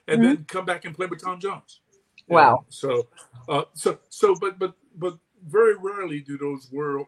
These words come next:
Speaker 1: worlds collide.
Speaker 2: Right.
Speaker 1: Um, uh, you know, so, so, uh, even, even the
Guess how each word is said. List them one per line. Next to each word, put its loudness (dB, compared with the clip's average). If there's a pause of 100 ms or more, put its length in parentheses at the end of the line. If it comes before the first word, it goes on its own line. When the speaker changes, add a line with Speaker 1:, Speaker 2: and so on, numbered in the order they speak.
Speaker 1:
worlds -4
collide. -14 (280)
Speaker 2:
Right. 4 (160)
Speaker 1:
Um, -6 (680)
uh, -10
you 2
know, -2
so, 0
so, 0 (320)
uh, -4
even, -2
even -10
the 2